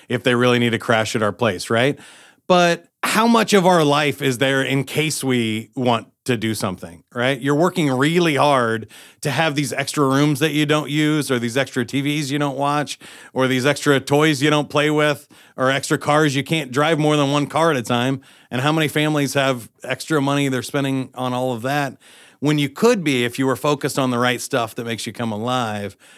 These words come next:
really spending your time on things that don't cost that much money and you don't need that much to survive? So there was another, uh, expert one time, and it's funny how all the research plays this out.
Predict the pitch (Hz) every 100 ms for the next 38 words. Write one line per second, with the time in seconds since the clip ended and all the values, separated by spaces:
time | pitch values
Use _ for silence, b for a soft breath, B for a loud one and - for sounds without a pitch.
0 | B B 143 160 147 135 - 131 127 120
1 | 117 120 117 113 110 123 110 98 110 170
2 | - _ - 98 - 107 104 95 104 117
3 | 120 95 b b b - 117 117 101 127
4 | 139 123 107 107 101 110 98 - - 107
5 | - 101 110 113 113 - 107 101 B B
6 | B 139 139 135 139 143 127 113 110 104
7 | 127 120 - 127 113 120 110 113 110 107
8 | 120 110 156 185 185 139 - 127 143 131
9 | 117 123 - 104 92 - - _ 123 113
10 | 95 92 113 92 -